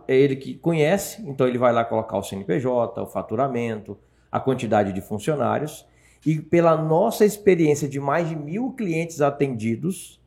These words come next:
a gente formatou, né, um software que estima o valor que ele tem a recuperar. Então você imagina,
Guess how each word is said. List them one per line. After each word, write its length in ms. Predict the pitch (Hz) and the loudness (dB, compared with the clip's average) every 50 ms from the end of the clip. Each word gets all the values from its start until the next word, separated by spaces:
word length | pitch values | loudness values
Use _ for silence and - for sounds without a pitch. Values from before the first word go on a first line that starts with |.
| _ - | _ -2
a 60 | 127 | 0
gente 500 | 131 156 165 156 - 175 - - - _ _ _ _ _ _ | 0 0 -2 -2 -4 -6 -6 -8 -12 _ _ _ _ _ _
formatou, 1200 | - - - - 208 233 208 208 214 214 190 - - - 147 139 139 165 202 - - - - _ _ _ _ _ _ _ _ _ | -20 -4 0 4 4 4 4 4 2 0 0 -2 0 0 2 2 4 2 0 -4 -10 -18 -20 _ _ _ _ _ _ _ _ _
né, 380 | - 123 123 135 170 151 - - - | -4 0 2 4 4 2 2 -2 -4
um 220 | 139 151 170 160 | -4 -4 -4 -6
software 760 | 139 - - - 135 131 135 135 135 - 180 196 196 196 - | -6 -6 0 4 6 6 6 6 4 2 2 2 2 0 -4
que 420 | - - 190 214 240 - - - _ _ _ _ _ - | -6 -4 -2 -2 -2 -4 -8 -14 _ _ _ _ _ 6
estima 960 | 190 226 254 - - - - - - 190 196 220 240 247 254 285 311 - - - - _ _ | 6 6 6 6 2 -4 -8 -6 -6 -4 -4 -2 -2 -2 -2 -2 -4 -6 -10 -18 -20 _ _
o 120 | - 202 | 2 4
valor 300 | 196 240 233 190 190 185 | 6 6 6 6 4 4
que 80 | 185 208 | 2 0
ele 80 | 208 | -2
tem 140 | 185 196 196 | 0 0 0
a 40 | 190 | 0
recuperar. 720 | 196 196 - - 123 117 82 73 - - - - - _ _ _ | 0 0 0 2 4 4 4 4 2 -2 -10 -18 -20 _ _ _
Então 160 | - 113 196 208 | 0 2 2 4
você 140 | 208 - | 4 2
imagina, 640 | 302 320 320 370 330 214 151 156 143 117 98 90 - | 2 2 4 2 4 4 4 2 2 2 0 -2 -4